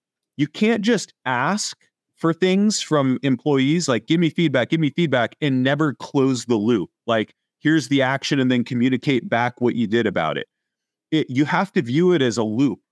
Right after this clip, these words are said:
that always has to be closed. And if you don't close the loop, it dies. Like, pe-, people will not engage consistently over time.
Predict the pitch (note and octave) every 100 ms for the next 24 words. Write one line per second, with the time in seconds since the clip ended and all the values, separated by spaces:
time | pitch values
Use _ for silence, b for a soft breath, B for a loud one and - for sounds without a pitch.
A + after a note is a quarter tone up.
0 | _ B2 - B2+ C3+ D#3 D#3 D#3 C#3+ C#3+
1 | C3 A#2+ A#2+ D3 C3 F#2+ E2+ - A#2+ -
2 | A#2+ - D3+ F#3 - F#3 F3+ D3+ A#2+ C#3+
3 | G#3 - _ _ _ _ _ _ _ C#3+
4 | B2 C3 A#2 D2+ C#2 - - _ - A2+
5 | - - D3+ - - G3+ D#3+ C3+ C#3 C3
6 | C3 B2+ G#2 A2 A2 A2 - G#2+ G2+ A#2
7 | - A#2+ F#2+ G#2 G2+ F#2 D#2+ F#2+ E2+